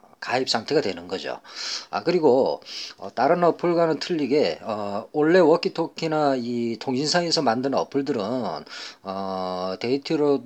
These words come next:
데이터료라든가 이런 걸 이제 사실 수익적인 면이 있기 때문에, 어, 꽁폰에선 사용을 못하게 다 해놨습니다. 아, 그러나 다른 어플들, 어, 통신사에서 만들지 않은 일반 어플들은,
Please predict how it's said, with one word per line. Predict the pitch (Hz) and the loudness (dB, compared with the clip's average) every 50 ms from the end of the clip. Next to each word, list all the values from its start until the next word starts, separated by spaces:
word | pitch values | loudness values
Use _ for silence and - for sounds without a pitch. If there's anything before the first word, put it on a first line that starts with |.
| 131 - - | -6 -6 -4
데이터료라든가 | 117 107 120 131 131 131 - 147 147 143 143 139 135 131 131 127 110 110 120 127 127 123 120 123 123 113 - 117 113 110 107 107 107 | -2 2 2 2 0 0 -4 -2 2 2 4 4 4 4 4 2 2 2 2 4 4 4 4 4 2 0 0 -4 -4 -2 -2 0 0
이런 | 110 123 139 143 135 | 0 2 2 2 2
걸 | 131 120 | 0 0
이제 | 107 104 95 104 104 101 113 131 135 | -2 -2 -2 -2 0 2 2 2 0
사실 | - - - 113 117 120 117 | 0 -2 -4 -6 -4 -4 -4
수익적인 | - - 156 147 - - 156 139 135 135 | -2 -2 -4 -4 -4 -4 -4 -2 -2 -2
면이 | 123 120 123 117 101 87 | -2 -2 -2 -4 -4 -6
있기 | - - - - | -8 -12 -12 -8
때문에, | - 123 95 92 110 139 131 85 - - - - - - - - | -8 -8 -6 -4 -4 -4 -4 -4 -6 -10 -10 -10 -10 -10 -10 -8
어, | - 82 - - | -8 -8 -6 -4
꽁폰에선 | - 170 180 175 - 180 165 135 - 151 170 | -2 -4 -2 0 0 0 0 0 -2 -2 -2
사용을 | - - 143 147 156 156 143 | 0 0 0 0 0 0 0
못하게 | 107 110 135 - - 165 147 110 | 0 -2 -2 -2 -2 -2 -2 -2
다 | 98 | -4
해놨습니다. | 95 87 85 90 80 - - - 87 80 73 69 67 62 58 - - - - - - - | -4 -4 -6 -6 -4 -2 -2 -4 -4 -6 -8 -6 -6 -6 -8 -12 -16 -18 -18 -18 -14 -8
아, | - 76 92 | -6 -6 -4
그러나 | 104 131 139 143 139 123 - | -4 -2 -2 0 0 0 0
다른 | - 101 90 147 160 | 0 0 0 0 0
어플들, | 147 110 - - 143 135 120 110 90 90 117 139 151 - | -2 -2 -2 -4 -6 -4 -4 -4 -4 -2 -2 -2 -2 -4
어, | 82 90 - | -6 -6 -6
통신사에서 | - 123 120 117 131 127 143 143 139 123 131 | -6 -6 -6 -4 -4 -2 -2 -2 -2 -2 -2
만들지 | 110 90 80 101 101 135 143 120 120 | -2 -4 -4 -4 -2 -2 -2 0 0
않은 | 95 101 123 143 120 85 82 - | 0 0 0 -2 -4 -6 -8 -12
일반 | 92 98 107 110 135 131 | -12 -8 -4 -2 -2 -2
어플들은, | 110 98 - - 113 95 107 110 131 151 110 | -2 -6 -8 -10 -10 -8 -8 -6 -6 -6 -8